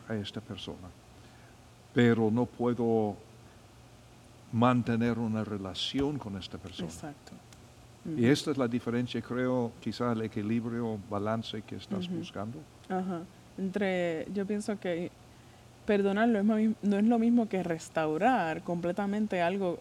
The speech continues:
Speaker 2: una relación que quizá antes hubo. Si te das cuenta como que, eh, ya no debo estar tan cercano a esta persona porque me está haciendo daño, y ellos no están dispuestos a verlo o a cambiarlo o no son suficientemente maduros para hacer algo al respecto, pues entonces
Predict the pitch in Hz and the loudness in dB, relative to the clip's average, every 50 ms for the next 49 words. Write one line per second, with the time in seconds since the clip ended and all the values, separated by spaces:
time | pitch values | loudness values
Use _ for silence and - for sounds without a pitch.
0 | - - 175 175 175 202 226 202 180 165 165 - - 185 196 196 196 190 196 190 | -6 -6 -4 -2 -2 0 0 2 0 0 -2 -2 -4 -4 -2 -2 -2 -2 -2 -2
1 | 175 160 156 151 - 165 170 - 156 - - 180 185 - 175 185 214 214 196 190 | -2 -2 -2 -2 -4 -6 -6 -6 -6 -4 -4 -6 -4 -2 -2 -2 0 -2 -2 -4
2 | - - - - - - - - 208 165 175 160 160 180 - 202 196 196 196 190 | -6 -12 -20 -20 -20 -12 -6 -4 -2 0 2 0 0 0 -2 -2 -2 0 0 -2
3 | 190 185 175 165 165 165 160 160 151 143 135 - - - - - - - - - | -2 -2 -2 -4 -4 -4 -4 -4 -4 -6 -8 -10 -12 -18 -20 -20 -20 -20 -20 -14
4 | - - 160 165 160 151 151 151 147 151 151 156 160 190 196 226 262 269 277 269 | -6 -2 0 0 2 0 0 -2 -2 -4 -4 -4 -2 0 2 2 2 2 2 2
5 | 269 262 - 247 240 226 202 190 190 - 214 190 190 - 196 196 202 - 214 202 | 0 0 0 -2 -2 0 -2 -2 -2 -2 -2 -2 -2 -2 -4 -2 -2 -2 -2 -2
6 | 202 202 208 - 220 202 185 180 170 170 160 156 156 151 - 156 156 - 175 170 | -2 -2 -2 -2 -2 -2 -2 -2 -2 -2 -2 -4 -4 -4 -6 -6 -6 -4 -6 -4
7 | 165 156 156 156 160 160 156 - - - - - 180 180 196 208 208 196 185 - | -4 -4 -4 -2 -4 -4 -6 -8 -10 -10 -4 0 0 2 4 4 2 2 0 0
8 | 202 190 180 180 - - 175 180 - - 156 156 165 175 190 220 254 254 254 262 | -2 -2 -2 -4 -2 -2 -4 -4 -2 -2 -2 0 2 2 2 2 2 2 2 2
9 | 269 277 269 - - - - - - - 180 175 165 - 147 147 165 165 170 170 | 0 -2 -4 -6 -12 -20 -20 -12 -4 0 2 2 2 0 -2 -4 -2 -2 0 0
10 | 185 214 233 247 247 240 240 247 247 240 - - - 175 175 170 165 160 160 160 | 2 2 2 2 2 2 2 2 0 0 -2 -4 -2 0 2 2 2 2 0 0
11 | 170 170 175 180 - 196 190 190 - 196 180 175 175 180 170 170 190 190 185 180 | 0 0 -2 -2 -2 -4 -4 -2 -2 -2 -2 -2 -2 -2 -4 -2 -2 -2 -2 -2
12 | 175 190 180 170 160 170 180 196 196 185 180 - - 160 156 151 165 - 165 170 | -2 -2 -2 0 0 0 2 2 2 2 0 2 0 2 2 0 -2 0 2 4
13 | 180 190 185 196 208 226 226 - - 254 214 208 - - 170 170 - 165 180 170 | 4 4 2 0 0 -2 -2 -2 0 0 -2 0 -2 -4 -4 -2 -2 -2 -2 -2
14 | 170 160 165 165 165 - 185 180 | -2 -4 -4 -4 -2 0 -2 -2